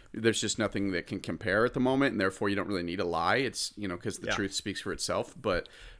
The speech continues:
Speaker 1: when you're at a, you know, a job where you've got heavy competition in the marketplace and, you know, maybe your product isn't the absolute top of the line,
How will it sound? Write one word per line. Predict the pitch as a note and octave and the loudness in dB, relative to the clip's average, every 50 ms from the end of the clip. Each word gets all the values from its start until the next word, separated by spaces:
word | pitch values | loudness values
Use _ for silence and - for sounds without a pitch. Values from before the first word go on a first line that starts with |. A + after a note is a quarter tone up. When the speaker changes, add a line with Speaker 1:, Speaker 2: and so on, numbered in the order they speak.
| - - - | -20 -16 -12
Speaker 1:
when | - G#2 G#2+ G#2+ G#2+ G2+ G#2+ G#2+ | -6 -2 2 2 2 2 2 0
you're | - A2+ A#2 A2+ A2+ A2 G#2+ | 2 4 6 6 8 8 6
at | G#2+ G#2 | 6 6
a, | G#2 G2+ F#2+ F2+ F2 - C#3 - - - - - - - - _ _ - - - - - - - - - | 6 6 6 4 2 -2 -8 -18 -18 -20 -20 -20 -20 -20 -20 _ _ -8 -6 -6 -6 -6 -8 -12 -12 -6
you | G#2+ G#2+ G2+ F#2+ | -2 -2 0 0
know, | F#2+ F2 F2+ F#2 F#2 A2 - - A2 A2+ - - - - - | 0 -2 -2 -4 -6 -8 -12 -10 -10 -10 -10 -12 -20 -10 -2
a | - - A2 | 0 0 0
job | G#2 - B2 A#2 G#2+ G2+ G2+ G2+ | 2 4 4 6 6 6 4 2
where | G#2 G#2 G#2 G2+ F#2+ F#2+ F#2 E2+ - | 2 4 6 6 6 4 2 0 -2
you've | - A2 G#2+ G#2 | -4 -4 0 4
got | A2 G#2 G2 F2+ C#2+ C2+ - - - - | 4 6 6 4 2 -4 -18 -18 -16 -14
heavy | - - A#2 A2+ A2 B2+ | -4 2 2 4 4 4
competition | - A#2+ A2+ - - - A#2+ G#2+ - G#2 F#2 | 2 2 0 0 0 -2 -2 -2 0 -2 -2
in | E2+ | -2
the | E2+ | 0
marketplace | G2 A#2 C#3+ D3 D3+ - - - B2+ A2+ A2 A2 A2 G#2+ - - - - | 4 4 4 4 2 -2 0 2 4 6 6 6 6 4 2 0 -2 -2
and, | - G#2+ G2 F#2+ F2+ E2+ E2+ F2 E2+ E2 - - - - - - - - - - | -2 0 2 2 2 0 0 -2 -2 -4 -6 -8 -8 -18 -16 -16 -16 -16 -16 -10
you | - G#2+ G2+ F#2 | -6 -4 -2 -2
know, | F#2 E2+ E2+ F2 F2 F2 D#2 - | 0 0 0 -2 -2 -4 -6 -4
maybe | A2 A2 A2 G#2+ G#2+ | 0 0 2 2 2
your | G#2 G2 G2+ | 2 2 2
product | - - - A#2 G2+ G#2 G#2+ A2 - - | 6 6 8 8 8 8 6 4 2 2
isn't | A#2 G#2+ - G#2+ F#2 - - | -2 0 0 0 -2 -2 0
the | - G2+ G#2 | 2 6 6
absolute | G#2+ G#2+ - - - A2 G#2+ - | 6 6 4 0 0 0 0 0
top | - - G2+ G2 G2 - | 2 2 2 2 2 0
of | - | -6
the | E2+ | -6
line, | E2 D#2+ F2+ F#2+ G#2 A#2+ C#3+ D#3+ D#3+ | -6 -4 -2 0 0 0 0 -2 -4